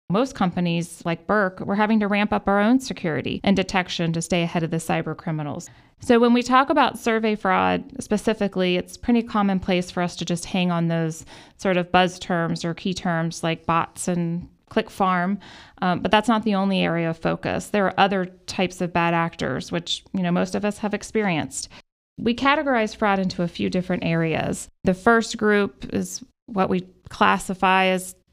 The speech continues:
technology fraud or tech fraud. This is the automated fraud, which include those things that I mentioned before, bots and click farms.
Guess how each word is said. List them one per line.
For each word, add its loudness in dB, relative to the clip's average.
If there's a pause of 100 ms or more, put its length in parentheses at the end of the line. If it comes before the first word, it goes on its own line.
(240)
technology 2
fraud 0
or -4
tech -4
fraud. -4 (320)
This 0
is 2
the 6
automated 4
fraud, 2
which -2
include 0
those 2
things 0
that 0
I 2
mentioned 0
before, -2
bots 0
and -2
click -2
farms. 0